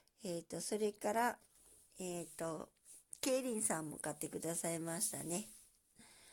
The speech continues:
本当にありがとうございます。あと、えーっと、バグズの、すいません、名前が <laughs> すぐに出てこないんですが、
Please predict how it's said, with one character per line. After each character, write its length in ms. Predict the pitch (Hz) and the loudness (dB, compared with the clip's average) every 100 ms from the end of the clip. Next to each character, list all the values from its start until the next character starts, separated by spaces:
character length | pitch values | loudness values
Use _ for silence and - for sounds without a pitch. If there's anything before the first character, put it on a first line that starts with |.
| - _ _ - - - - | -20 _ _ -20 -20 -20 -10
本 120 | 190 | -6
当 120 | 165 160 | -2 -2
に 160 | 156 - | -4 -8
あ 40 | 175 | -6
り 120 | 175 | -4
が 120 | 165 | -4
と 200 | 165 151 | -6 -6
う 40 | 143 | -6
ご 100 | - | -6
ざ 200 | 180 190 | -6 -4
い 80 | |
ま 340 | 202 220 220 226 | -4 -2 -2 -4
す。 240 | - - - _ - - - _ _ - - _ _ | -8 -12 -18 _ -20 -20 -20 _ _ -20 -20 _ _
あ 80 | 185 | -10
と、 300 | - 151 - _ - | -2 -2 -2 _ -12
え 380 | - 185 190 185 | -6 -4 -6 -10
ー 20 | |
っ 20 | - - | -12 -6
と、 180 | 170 214 | -6 -2
バ 160 | 202 214 | -2 -2
グ 260 | 208 190 | 0 0
ズ 220 | 160 - - | 2 -2 -2
の、 240 | 165 - - | -4 -6 -4
す 680 | - - - - - - 202 | 2 4 4 0 -6 -4 -2
い 40 | |
ま 120 | 196 | 0
せ 140 | 233 156 | 0 -4
ん、 100 | - | -2
名 140 | 202 | -2
前 280 | 185 240 190 | 2 0 2
が 80 | 214 226 208 - - | 2 2 2 -6 -8
<laughs> 320 | 320 381 - | -8 -6 -6
す 220 | - 269 | -2 0
ぐ 100 | 233 | 0
に 180 | 175 170 | 0 0
出 140 | 190 | -2
て 140 | 180 170 | -2 -4
こ 200 | 175 170 | -2 -2
な 140 | 160 | -2
い 100 | 151 | -4
ん 60 | 147 | -4
で 160 | 151 | -4
す 160 | 175 160 | -4 -4
が、 220 | 156 | -4